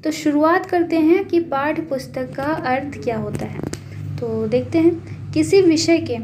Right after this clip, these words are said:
जैसे कोई subject है, तो किसी विषय के ज्ञान को जब एक स्थान पर पुस्तक के रूप में संगठित, मतलब इकट्ठा, संगठित ढंग से प्रस्तुत किया जाता है, तो उसे पाठ्य पुस्तक की संज्ञा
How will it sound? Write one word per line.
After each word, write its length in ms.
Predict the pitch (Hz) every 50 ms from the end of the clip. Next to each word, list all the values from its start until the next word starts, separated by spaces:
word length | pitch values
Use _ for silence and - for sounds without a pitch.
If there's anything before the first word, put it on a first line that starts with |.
| - 226
जैसे 240 | 247 226 220 233 254
कोई 160 | 254 277 277
subject 560 | 269 - 269 247 220 220 285 302 302 294 -
है, 260 | 254 247 247 262 254
तो 100 | - 277 269
किसी 560 | 277 - - - - - 277 262 - 339 339
विषय 340 | 311 269 269 262 - 311 320
के 160 | 311 320 311
ज्ञान 380 | 262 247 254 247 254 277 294 277
को 180 | - 269 254
जब 240 | 233 220 311 311 311 -
एक 300 | - 247 294 311 - -
स्थान 520 | 269 254 - - - - 254 269 285 285
पर 300 | 247 - 254 254 262 - - - - - - - - -
पुस्तक 460 | 262 269 254 - - - 349 349 349 339
के 160 | - 302 294
रूप 320 | 262 269 277 294 302 302
में 180 | 302 302 330 330
संगठित, 840 | 330 - - 269 254 254 262 269 262 - 302 294 - - 294 - - - 254
मतलब 360 | 226 220 240 240 262 262 -
इकट्ठा, 760 | - 254 247 - 262 254 262 - - 330 302 254 220 - - - - - - - - - - - - -
संगठित 640 | - - 269 262 262 262 277 269 - 320 359 359 - - - - - - - - - - -
ढंग 220 | 262 262 285 302
से 200 | 311 262 - 302
प्रस्तुत 520 | 294 - - 269 254 262 - - 339 349 339
किया 260 | - - 294 277 262
जाता 340 | 247 240 226 220 220 - 220
है, 320 | 226 233 240 254 311 339 - - - - - - -
तो 120 | 339 370
उसे 380 | 349 - - 285 - - 277 294
पाठ्य 460 | 294 - - 285 262 269 302 302 302
पुस्तक 480 | - - 254 247 - - 247 247 240 - -
की 100 | 311 311
संज्ञा 520 | - - 262 240 233 233 240 254 294 339